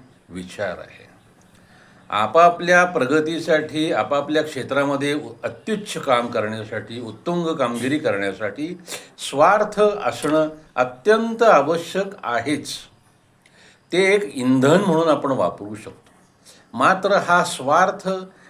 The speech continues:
ज्या वेळेला बहुपेडी होतो, इतरांना काहीही मिळू नये, जे काही आहे ते फक्त मलाच मिळालं पाहिजे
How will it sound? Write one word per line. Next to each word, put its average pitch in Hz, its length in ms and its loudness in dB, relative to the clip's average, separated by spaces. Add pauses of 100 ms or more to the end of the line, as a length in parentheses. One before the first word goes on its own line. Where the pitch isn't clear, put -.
(240)
ज्या 143 180 4
वेळेला 180 280 6
बहुपेडी 139 680 2
होतो, 95 400 -6 (840)
इतरांना 208 680 6
काहीही 160 720 2
मिळू 127 320 -2
नये, 98 460 -6 (920)
जे 175 120 4
काही 190 280 4
आहे 170 220 4
ते 180 120 -2
फक्त - 500 -2
मलाच 180 680 2
मिळालं 90 360 -6
पाहिजे 90 420 -16